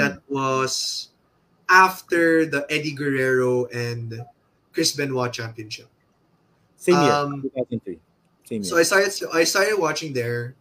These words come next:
Speaker 1: and then growing up, I would watch maybe about a couple of shows. I just try to follow it.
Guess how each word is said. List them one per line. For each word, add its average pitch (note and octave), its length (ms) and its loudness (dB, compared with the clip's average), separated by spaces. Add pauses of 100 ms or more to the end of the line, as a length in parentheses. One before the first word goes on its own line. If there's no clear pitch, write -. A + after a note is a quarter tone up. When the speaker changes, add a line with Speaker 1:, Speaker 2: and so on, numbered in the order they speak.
(520)
Speaker 1:
and D3+ 300 -6
then D3 340 -4
growing E3+ 280 2
up, C3 280 -2 (440)
I C#3 200 0
would C#3+ 200 -4
watch - 840 -4 (720)
maybe C3 320 -2
about A#2+ 360 -2 (920)
a B2+ 40 -16
couple D3 280 -4
of C3+ 100 -4
shows. C3+ 720 -4
I - 20 -6
just A#2+ 180 -8
try B2 120 -2
to A#2+ 80 -6
follow C3+ 400 -2
it. C3 280 -4